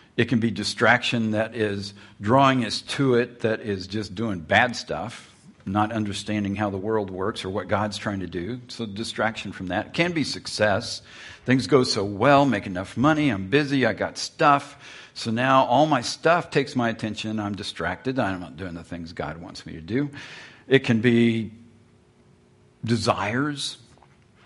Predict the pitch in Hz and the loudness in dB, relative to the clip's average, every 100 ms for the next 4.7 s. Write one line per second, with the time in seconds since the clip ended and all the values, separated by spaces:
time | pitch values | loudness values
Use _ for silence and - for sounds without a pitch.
0 | - 107 117 - 107 117 107 107 131 143 | -4 -2 0 2 2 2 4 6 8 8
1 | 139 139 131 135 107 98 - - _ 113 | 6 4 0 -6 -6 -8 -12 -20 _ -6
2 | 104 101 107 104 113 123 117 - 131 107 | -4 -4 -4 -4 0 2 0 0 -2 -2
3 | 117 113 123 139 - - - - - - | 0 2 2 0 -8 -18 -20 -20 -20 -20
4 | _ 113 107 110 107 104 107 | _ 0 2 2 0 -2 -4